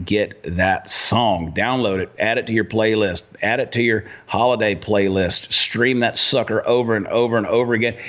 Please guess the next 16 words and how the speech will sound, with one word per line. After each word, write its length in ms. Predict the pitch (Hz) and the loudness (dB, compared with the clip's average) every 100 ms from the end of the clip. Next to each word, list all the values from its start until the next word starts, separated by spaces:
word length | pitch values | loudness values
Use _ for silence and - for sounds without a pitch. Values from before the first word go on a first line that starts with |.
| - | -6
And 140 | 143 135 | 0 2
the 40 | |
most 240 | 151 220 | 2 2
important 380 | 156 131 156 123 | -2 0 0 0
thing, 220 | 156 143 107 | 0 0 -2
while 240 | - 127 156 | 0 2 2
I'm 120 | 135 | 2
kidding 320 | - 151 156 | 0 -2 0
with 120 | 113 | 0
you 100 | 110 | 2
on 100 | 104 | 2
a 40 | 98 | 2
lot 220 | 101 101 | 2 2
of 60 | 101 | 2
this 120 | 95 | 2
stuff, 300 | - 104 | 0 -2